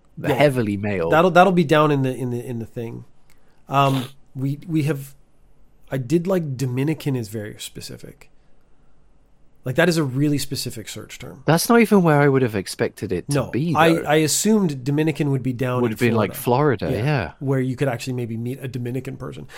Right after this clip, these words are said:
Speaker 1: I guess this is sort of close to New York. New York has a very big Dominican population.
Speaker 2: Hmm.
Speaker 1: Um, not, but down here in, in Alaska?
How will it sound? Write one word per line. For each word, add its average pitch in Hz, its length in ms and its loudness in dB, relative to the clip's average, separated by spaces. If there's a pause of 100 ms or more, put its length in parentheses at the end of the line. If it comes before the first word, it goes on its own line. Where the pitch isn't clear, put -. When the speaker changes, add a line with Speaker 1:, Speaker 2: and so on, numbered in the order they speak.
Speaker 1:
I 233 80 2
guess - 400 -2
this 233 220 -4
is 180 100 -4
sort 156 260 -2
of 127 120 -4
close 131 220 -6
to 127 100 -8
New 113 120 -6
York. 107 280 -10
New 120 80 -10
York 120 240 -12
has 113 120 -10
a 113 40 -10
very 117 340 -14
big 117 180 -12
Dominican 113 460 -10
population. 104 1000 -8 (200)
Speaker 2:
Hmm. - 60 -10
Speaker 1:
Um, 127 400 -4 (560)
not, 175 240 2 (420)
but 151 120 -2
down 156 220 2
here 147 200 0
in, 135 80 -2 (160)
in 127 120 -8
Alaska? 151 500 -8